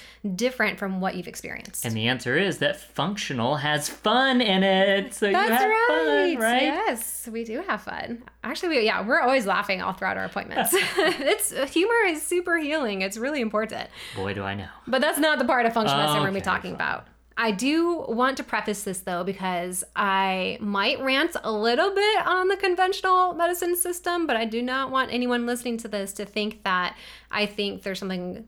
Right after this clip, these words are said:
Speaker 1: bad about conventional doctors. I, I mean, they're absolutely a necessary part of healthcare. Um, well, really, sick care, what functional <laughs> providers do with healthcare. <laughs> And so I want you to remember that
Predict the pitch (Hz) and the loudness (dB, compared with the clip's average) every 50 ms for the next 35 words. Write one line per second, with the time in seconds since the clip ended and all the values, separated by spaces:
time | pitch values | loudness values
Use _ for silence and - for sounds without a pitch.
0 | - - 180 165 - 175 156 170 180 - 320 214 - - 214 208 214 214 214 214 | -12 -10 -8 -6 -2 0 0 2 2 0 0 -2 -2 -2 0 2 2 4 2 2
1 | 214 - 233 220 208 220 226 233 214 202 196 196 180 185 - 262 254 277 311 320 | 0 -2 -2 -2 -2 -2 -2 -2 -2 -2 0 0 -2 -2 -2 -4 -4 -2 -2 -2
2 | - - 226 - 190 190 196 190 190 - 208 202 196 185 190 185 185 185 - 190 | -4 -4 -4 -6 -6 -6 -6 -8 -8 -8 -6 -4 -2 -2 -2 0 0 0 0 0
3 | - - - 214 208 208 208 202 196 190 196 190 226 214 202 208 214 202 202 208 | 0 -2 -2 -2 0 0 0 0 0 -2 -2 -4 -4 -2 0 0 0 0 2 0
4 | 208 214 202 185 196 202 196 - - 226 226 240 277 311 - - - - - - | 0 0 0 0 -2 -2 -2 -2 0 0 2 2 2 0 -2 -8 -20 -20 -20 -20
5 | _ - 208 208 202 196 185 185 185 196 196 196 220 202 196 190 214 196 190 185 | _ -4 -2 0 2 2 2 2 0 -2 -4 -6 -6 -4 -2 -2 -2 -2 -2 -4
6 | 185 185 - - - 208 - - - 196 175 185 269 - - _ - 202 202 196 | -8 -10 -6 -2 -2 -2 -2 -4 -6 -4 -2 -2 -4 -4 -6 _ -6 -6 -6 -4
7 | - 202 202 196 - 233 220 226 254 262 - - - - - 302 330 240 269 262 | -4 -4 -2 0 0 2 2 0 0 -2 -8 -18 -12 -4 0 0 2 2 4 4
8 | 262 277 311 - 294 269 262 - 302 262 - 180 139 277 240 262 403 370 - - | 4 4 4 4 4 4 4 4 2 2 0 0 2 2 2 4 2 2 0 -2
9 | - 349 349 381 - - - - - - - - - - - - 262 285 262 - | 0 0 0 0 0 -2 -4 0 0 2 2 2 0 0 -2 0 0 0 0 2
10 | 302 269 247 233 226 226 - - 233 233 226 226 247 247 254 - 285 240 240 226 | 2 4 6 6 6 4 4 2 2 2 2 4 4 2 2 2 2 2 2 2
11 | 220 208 208 202 196 196 185 175 180 175 170 170 170 - | 2 2 0 0 0 0 0 0 0 2 2 0 -2 -4